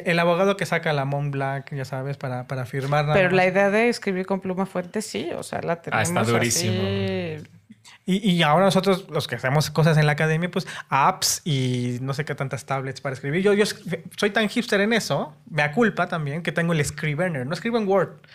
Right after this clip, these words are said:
Speaker 1: porque no, o sea, Word es para
Speaker 3: De Microsoft.
Speaker 1: <laughs> para Godín, ¿no? No, yo tengo mi Scrivener. ¿Y qué, qué es esto? Pues un software que te hace creer que estás escribiendo algo importante,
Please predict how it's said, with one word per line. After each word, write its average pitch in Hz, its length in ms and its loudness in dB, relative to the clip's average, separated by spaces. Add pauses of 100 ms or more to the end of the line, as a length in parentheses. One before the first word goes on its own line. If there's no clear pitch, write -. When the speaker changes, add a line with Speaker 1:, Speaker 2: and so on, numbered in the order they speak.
(240)
Speaker 1:
porque 139 240 -6
no, 117 180 -6
o 143 60 -8
sea, - 180 -14
Word - 300 -14
es - 100 -16
para - 400 -14 (180)
Speaker 3:
De 113 60 -4
Microsoft. 117 540 0 (160)
Speaker 1:
<laughs> 247 160 0
para 123 140 -4
Godín, 151 360 -2
¿no? 151 160 -4
No, 160 360 -6
yo 156 100 0
tengo 190 260 2
mi 208 160 8
Scrivener. 147 880 -2 (200)
¿Y 143 220 -4
qué, - 200 -10
qué 262 140 -2
es 247 100 0
esto? 208 240 0
Pues 214 160 0
un 302 120 -6
software 277 340 4
que 254 100 -2
te 247 100 2
hace 247 140 0
creer 226 180 0
que 233 80 -2
estás 220 160 2
escribiendo 202 400 0
algo 202 120 0
importante, 139 460 -4